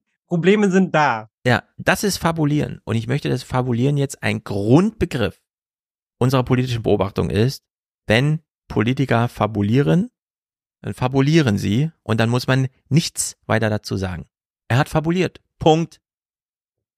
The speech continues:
Speaker 2: Wenn man danach noch zum Punkt kommen will, kann man noch was sagen. Ansonsten einfach, er hat fabuliert.
Speaker 1: Nee, mich
Speaker 2: Ja.
Speaker 1: hat das total beruhigt.
Speaker 2: Lars Klingbeil hat einfach fabuliert. Dich hat's beruhigt. Sehr viele
Speaker 1: Siehst du das
Speaker 2: Ältere
Speaker 1: nicht? Guck mal,
Speaker 2: wahrscheinlich
Speaker 1: wie
Speaker 2: auch.
Speaker 1: ernst er, das könnt ihr jetzt leider nicht hören, aber er guckt total ernst.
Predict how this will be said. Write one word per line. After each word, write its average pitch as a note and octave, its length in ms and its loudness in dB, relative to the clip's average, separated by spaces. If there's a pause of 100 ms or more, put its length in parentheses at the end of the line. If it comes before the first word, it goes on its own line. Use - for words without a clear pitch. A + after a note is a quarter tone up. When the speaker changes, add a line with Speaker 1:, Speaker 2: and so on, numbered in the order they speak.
(400)
Speaker 2:
Wenn A2 100 -2
man B2 60 0
danach B2 220 2
noch C#3 100 -2
zum B2 140 -6
Punkt E3 180 -2
kommen E3 140 -2
will, D#3+ 100 0
kann C#3 120 -4
man C3 60 -2
noch A#2+ 100 -4
was A2+ 100 -2
sagen. C#3+ 360 0
Ansonsten B2+ 340 -4
einfach, C3 400 -6
er G#2 120 0
hat - 80 -6
fabuliert. F2+ 420 -4 (560)
Speaker 1:
Nee, D#3 140 -4
mich G3 80 0
Speaker 2:
Ja. B2+ 80 2
Speaker 1:
hat G#3+ 120 -8
das F#3+ 100 -16
total F3+ 280 -6
beruhigt. D#3 380 -12 (220)
Speaker 2:
Lars C#3 280 -2
Klingbeil D3+ 280 -2
hat C3 100 -2
einfach C3+ 300 -6
fabuliert. G#2+ 640 -4 (1040)
Dich A2+ 140 2
hat's G#2+ 180 -2
beruhigt. C#3 640 -2 (160)
Sehr G#2+ 240 -2
viele A2 280 0
Speaker 1:
Siehst - 120 0
du C#4 40 0
das - 100 4
Speaker 2:
Ältere D4 180 -2
Speaker 1:
nicht? D4+ 140 0
Guck B3+ 100 2
mal, - 60 0
Speaker 2:
wahrscheinlich G#3+ 220 2
Speaker 1:
wie G#2+ 60 0
Speaker 2:
auch. C3 40 2
Speaker 1:
ernst A3+ 280 -2
er, G3 100 2
das F#3 180 -4
könnt A3+ 200 -2
ihr G#3 60 -2
jetzt F#3+ 160 -2
leider F#3+ 240 2
nicht F3+ 280 -4
hören, D3+ 480 -2
aber C#3+ 220 0
er D#3 100 0
guckt A3+ 260 -6
total F#3+ 300 0
ernst. D3+ 420 -4